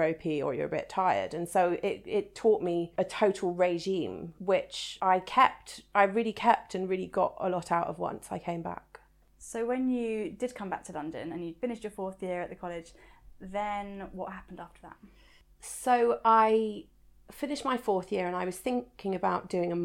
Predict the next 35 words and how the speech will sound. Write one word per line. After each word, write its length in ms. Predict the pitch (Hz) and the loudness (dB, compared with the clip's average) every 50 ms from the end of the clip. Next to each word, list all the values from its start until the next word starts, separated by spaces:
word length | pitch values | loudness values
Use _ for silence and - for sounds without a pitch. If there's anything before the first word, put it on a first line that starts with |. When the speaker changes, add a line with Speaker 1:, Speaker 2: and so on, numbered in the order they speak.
| 160 | 0
Speaker 1:
master's, 720 | 160 160 156 156 - - - - - 156 - 185 - - - _ _ _ _ - - - - _ _ _ _ _ _ _ _ _ _ _ _ _ _ | 0 -2 -2 -4 -8 -8 -6 -6 -6 -6 -8 -8 -10 -14 -18 _ _ _ _ -20 -20 -20 -20 _ _ _ _ _ _ _ _ _ _ _ _ _ _
but 540 | - 208 202 196 - - - - - - - - _ _ _ _ _ _ _ _ _ _ _ - | 4 6 6 6 4 0 -4 -14 -14 -14 -14 -16 _ _ _ _ _ _ _ _ _ _ _ 2
I 140 | - 208 208 | 6 6 6
wasn't 460 | 208 196 226 226 220 226 240 233 233 - - _ - | 6 8 6 6 6 6 2 -4 -4 -6 -12 _ -12
quite 420 | - - - 226 220 214 202 - | -4 2 4 4 4 4 2 -2
convinced 580 | - - 202 202 185 202 202 196 190 - - - | -2 -2 0 2 2 2 2 2 -2 -6 -8 -6
about 320 | - 180 175 170 180 185 | 0 2 2 2 2 2
where 240 | 185 190 185 180 175 | 2 2 2 4 2
I 60 | 170 | 2
wanted 300 | 175 175 175 170 - - | 2 0 -2 -2 -6 -10
to 60 | - | -6
go 180 | - 185 165 165 | -2 0 2 2
or 60 | 165 | 2
who 160 | 165 180 175 170 | 0 0 0 0
I 40 | |
wanted 260 | 170 165 160 165 - - | 0 0 -2 -4 -6 -16
to 60 | - | -16
study 340 | - - - 196 180 160 160 | -8 -2 0 0 0 0 -2
with. 340 | - - - - - - - | -4 -4 -6 -6 -8 -12 -10
So 160 | - - 180 | -4 0 2
I 100 | 180 180 | 2 2
decided 380 | 175 190 - 220 214 208 202 202 | 2 2 2 4 4 4 2 -2
to 80 | - - | -2 0
do 120 | 214 196 | 2 2
a 40 | 190 180 175 190 | 2 2 2 4
year 360 | 185 175 165 165 160 156 160 - _ _ _ _ _ _ _ - | 4 4 4 2 0 -2 -6 -12 _ _ _ _ _ _ _ -2
where 300 | 180 190 180 165 165 170 | 2 4 6 8 8 8
I 100 | 165 165 | 6 6
would 160 | 170 160 - | 4 0 2
go 180 | - 185 175 | 4 4 4
and 120 | 175 175 170 | 4 2 0
play 400 | - - 180 165 165 165 156 - - _ _ _ _ _ _ _ _ _ | 2 2 4 4 4 2 0 -4 -12 _ _ _ _ _ _ _ _ _
for 160 | _ - 202 | _ 0 2
lots 280 | 190 185 - - - - | 2 2 2 0 -2 -6
of 240 | 185 165 - - | -6 -6 -6 -12